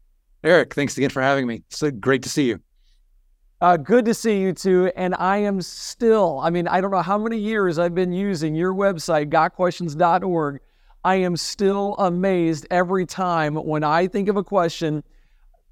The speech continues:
Speaker 2: I go and I'm like, "Okay, I got a Bible question." And I run over to got questions dot org and go, "Okay, I wonder what Shea and his team has written on this subject," because you cover everything.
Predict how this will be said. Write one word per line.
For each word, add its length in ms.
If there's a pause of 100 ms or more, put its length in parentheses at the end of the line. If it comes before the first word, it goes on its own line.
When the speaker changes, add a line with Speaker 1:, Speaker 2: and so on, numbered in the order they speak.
(200)
Speaker 2:
I 180
go 380
and 80
I'm 80
like, 180
"Okay, 200
I 100
got 120
a 40
Bible 320
question." 420
And 80
I 120
run 200
over 180
to 80
got 260
questions 440
dot 240
org 280
and 120
go, 160
"Okay, 160
I 100
wonder 280
what 180
Shea 380
and 120
his 140
team 340 (300)
has 240
written 380 (240)
on 180
this 220
subject," 440
because 380
you 160
cover 600 (500)
everything. 960